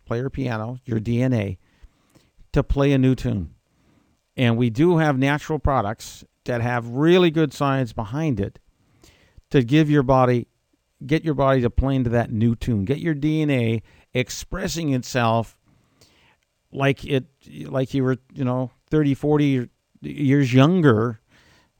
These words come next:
Because one of the biggest things, I think, in people's lives is their feeling of energy, of, in, you know,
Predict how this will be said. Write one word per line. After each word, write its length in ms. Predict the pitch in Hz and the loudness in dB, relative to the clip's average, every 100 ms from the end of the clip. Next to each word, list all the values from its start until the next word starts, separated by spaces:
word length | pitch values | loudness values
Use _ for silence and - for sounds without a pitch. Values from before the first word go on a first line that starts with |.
| 160 | -6
Because 340 | 135 139 131 | -2 2 2
one 220 | 120 147 160 | 2 2 4
of 80 | |
the 80 | 147 | 2
biggest 440 | 123 165 165 143 - | 2 2 2 -2 -2
things, 280 | 135 131 | 0 2
I 100 | 123 | 0
think, 180 | 120 123 | 0 0
in 120 | 120 | 0
people's 340 | 127 117 117 104 | -2 -2 -2 -2
lives 320 | 131 143 120 | 2 2 0
is 140 | 110 | -2
their 100 | 120 | -4
feeling 420 | 113 - 151 143 123 | -4 -4 -2 0 -2
of 140 | - 135 | -4 -4
energy, 640 | 160 185 170 123 104 95 _ - - | -2 0 -2 -4 -10 -12 _ -20 -18
of, 180 | - 117 | -4 0
in, 200 | 120 120 - | 2 0 -2
you 100 | 135 | -2
know, 220 | 110 101 | -2 -4